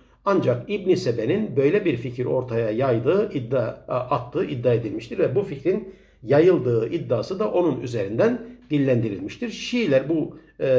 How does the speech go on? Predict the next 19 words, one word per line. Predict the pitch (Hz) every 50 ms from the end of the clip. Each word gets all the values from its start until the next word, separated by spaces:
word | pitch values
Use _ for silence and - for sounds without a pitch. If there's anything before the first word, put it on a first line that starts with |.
| 123 123 123 120 120 120 117 117 120 - -
ricat | 135 147 - 190 196 190
fikrini | 190 156 - - - 123 120 120 123 123 - 120 117 117 117 113 113 117 113 113 131 131 117 - - - -
bayağı | 127 139 147 156 165 165 135
da | 123 120
benimsemişlerdir | 120 117 131 131 120 - 120 117 113 104 - - 131 127 - 247 208 160
ve, | 156 165 190 185 185 - - - - - _ _ _ -
e, | - 127 127 123 120 -
bu | 196 190 180 - - - 196 196 - 160 160 156 143 127
daha | 170 175 175
sonradan | 170 - 147 131 127 - 190 185 -
özellikle | - 147 139 175 175 175 165 170 - 123 123
de | 196 190
şeye | 185 - 165 165 165 143
doğru | 135 120 113 110 -
kaymıştır. | - 98 98 87 82 - - 110
Yani | 95 92 - -
imamların | 151 135 135 131 123 117 117 127 156 156 123
bir | 123 110
gün | 117 147 196 202 196 -